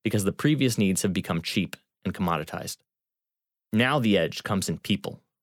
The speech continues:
relationships, innovation, and information. All are connected.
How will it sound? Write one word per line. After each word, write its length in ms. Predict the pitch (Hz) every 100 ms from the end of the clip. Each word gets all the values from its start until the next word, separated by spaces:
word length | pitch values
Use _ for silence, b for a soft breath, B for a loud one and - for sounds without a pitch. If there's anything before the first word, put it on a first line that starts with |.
| -
relationships, 760 | 90 104 - 87 - - - - _
innovation, 600 | 110 117 104 101 - 85 - _ 101
and 100 | 95
information. 640 | 107 104 90 76 - 87 _ _ _ _ _ _ _ -
All 180 | 123 120
are 100 | 101
connected. 480 | 101 82 - -